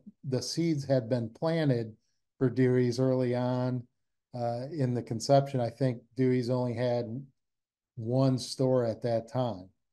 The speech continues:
Uh, I had lifelong friend st-, that lived in Cincinnati and started working at Dewey's, uh, at that time.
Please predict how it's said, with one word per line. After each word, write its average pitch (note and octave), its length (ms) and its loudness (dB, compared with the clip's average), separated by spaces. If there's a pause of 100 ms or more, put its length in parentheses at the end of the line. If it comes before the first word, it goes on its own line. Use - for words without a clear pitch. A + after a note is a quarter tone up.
(400)
Uh, B2+ 400 0 (100)
I D3 160 6
had C#3+ 540 6 (160)
lifelong C3+ 720 4
friend C#3 640 2 (100)
st-, - 480 -6
that B2+ 320 -2
lived D3 300 2
in D3 120 2
Cincinnati C#3 840 0
and B2+ 120 -2
started A#2 420 -4
working A2+ 520 -6
at G#2+ 200 -6
Dewey's, A2+ 500 -8 (600)
uh, A2+ 240 -10
at C3 200 -10
that A#2+ 260 -2
time. A#2 420 -6